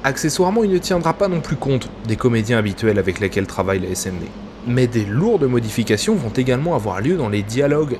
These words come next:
et les noms des personnages. Il ne le fera pas pour le simple plaisir, hein. Il y a une véritable logique derrière ce doublage français, qui se concentre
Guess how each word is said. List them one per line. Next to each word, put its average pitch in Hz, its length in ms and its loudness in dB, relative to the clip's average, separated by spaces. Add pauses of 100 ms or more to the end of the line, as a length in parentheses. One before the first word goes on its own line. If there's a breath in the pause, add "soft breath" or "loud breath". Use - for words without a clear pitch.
(120)
et 131 80 0
les 131 140 2
noms 165 320 2
des 120 100 -2
personnages. 92 680 -6 (360)
Il 214 120 4
ne 220 80 4
le 202 60 4
fera 139 220 0
pas 180 120 2
pour 139 140 0
le 117 80 2
simple 123 320 0
plaisir, 196 340 0
hein. 135 140 -2 (320)
Il 127 80 -4
y - 40 4
a - 20 4
une 156 80 0
véritable 175 580 0
logique 190 560 0 (160)
derrière 110 280 0
ce 104 40 -4
doublage 104 340 -2
français, 101 360 -4 (400 loud breath)
qui 220 120 2
se - 80 4
concentre 156 480 0